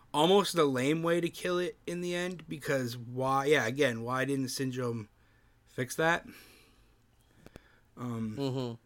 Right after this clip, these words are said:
Speaker 1: yeah, but really, like, it's, it's almost, it's like a Pixar thing, I guess, with me. Overall, like, it's a good movie. Like, there's nothing wrong with it. It's a
Speaker 2: Mm-hmm.
Speaker 1: fun watch. The voice cast is good.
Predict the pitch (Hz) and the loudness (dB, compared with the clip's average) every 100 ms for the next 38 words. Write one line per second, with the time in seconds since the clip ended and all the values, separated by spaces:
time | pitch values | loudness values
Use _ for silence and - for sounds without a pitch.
0 | _ _ _ _ - - 165 175 120 110 | _ _ _ _ -20 0 4 6 4 2
1 | 156 151 170 196 190 160 143 139 151 143 | 4 6 8 10 10 8 6 6 4 6
2 | - - - - _ _ _ _ _ _ | 4 0 -4 -10 _ _ _ _ _ _
3 | - 165 175 226 220 196 147 143 170 190 | -4 2 10 10 10 8 4 -2 0 2
4 | 208 - 151 139 170 160 - 165 170 170 | 2 4 4 4 6 6 6 6 6 4
5 | 156 151 160 - 165 160 165 170 165 - | 0 2 0 0 -4 -4 -2 0 -2 -8
6 | - - - - 165 202 180 127 143 120 | -20 -20 -20 0 2 4 4 4 6 4
7 | 117 139 127 135 - 135 104 107 117 123 | 0 -4 -2 -2 0 -2 -2 -4 -4 -2
8 | 139 131 - - - - - - 127 107 | -4 -6 -16 -20 -20 -20 -18 -12 -6 -4
9 | 131 139 127 113 113 110 110 113 - 120 | -2 -2 -2 -2 -2 -2 -4 -6 -2 -2
10 | 123 - - - - 131 127 120 139 135 | -2 -8 -20 -20 -10 -4 -4 2 4 6
11 | 131 113 113 123 - - - - 123 127 | 4 2 4 2 0 -8 -10 -14 -2 2
12 | 123 110 123 131 135 - 127 117 104 - | 2 0 2 4 4 0 -2 -2 -4 -6
13 | 117 107 131 120 127 143 | -8 -6 -2 0 0 -2